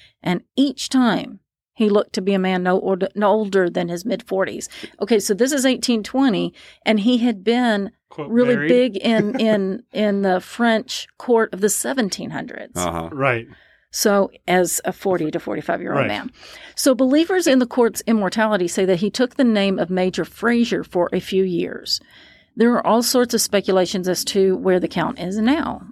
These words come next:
Speaker 1: Some say that he showed up in New Orleans in nineteen oh two as Jacques Saint Germain, who claimed to be a descendant of the Count, but when he never aged,
Speaker 2: They're like, "Yep,
Speaker 3: Well, it
Speaker 2: you're
Speaker 3: runs
Speaker 2: him."
Speaker 3: in the family.
Speaker 1: people
Speaker 2: Yeah, exactly.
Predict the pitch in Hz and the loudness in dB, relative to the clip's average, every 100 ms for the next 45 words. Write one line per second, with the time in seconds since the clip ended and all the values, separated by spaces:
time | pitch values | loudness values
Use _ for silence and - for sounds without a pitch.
0 | - - 240 269 - 220 196 185 190 202 | -8 0 2 2 2 2 2 0 0 2
1 | 185 180 180 180 185 220 208 175 170 175 | 2 2 0 0 2 2 2 -2 -2 -2
2 | 175 180 180 175 175 - 240 208 - 185 | -2 -2 -2 -4 -2 0 2 4 2 0
3 | - 185 170 202 - - - - 170 165 | -2 -8 -2 0 0 -4 -10 -4 -4 -4
4 | 170 180 170 156 175 185 - - - - | -6 -4 -2 -4 -6 -8 -16 -20 -20 -20
5 | - 190 226 214 240 233 233 196 185 180 | -16 -2 -2 2 2 2 2 2 2 0
6 | - 311 262 180 208 190 175 151 - 202 | 0 2 2 2 -4 -4 -4 -4 -4 -4
7 | 185 208 208 196 190 185 190 208 226 - | 0 0 0 0 0 0 0 0 -2 -2
8 | 208 208 165 175 240 - - - - 151 | -2 0 -2 -6 -10 -12 -14 -18 -16 -8
9 | 143 170 156 147 165 202 117 123 - 170 | -4 -2 -4 -4 -2 -2 -2 0 2 2
10 | 165 107 131 170 123 95 92 117 120 240 | 2 2 2 2 2 -2 0 2 4 4
11 | 247 | 2